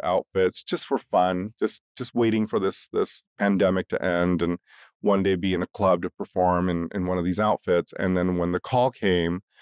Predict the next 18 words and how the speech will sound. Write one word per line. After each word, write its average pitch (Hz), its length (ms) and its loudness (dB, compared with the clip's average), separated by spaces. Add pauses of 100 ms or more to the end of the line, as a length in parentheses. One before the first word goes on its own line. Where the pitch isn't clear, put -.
(240)
I 104 100 2
was 101 240 2 (180)
like, 95 260 0 (440)
"Absolutely. 104 760 0 (600)
We've 107 160 2
been 104 160 0
stuck - 300 0 (140)
at 117 200 -2
home 92 460 0 (140)
and 85 460 -2
I 95 140 -2
am 92 180 0
ready 98 220 2
for 101 180 -2
this." 85 300 0
And 92 100 -2
I'd 90 140 -4
watched, - 500 0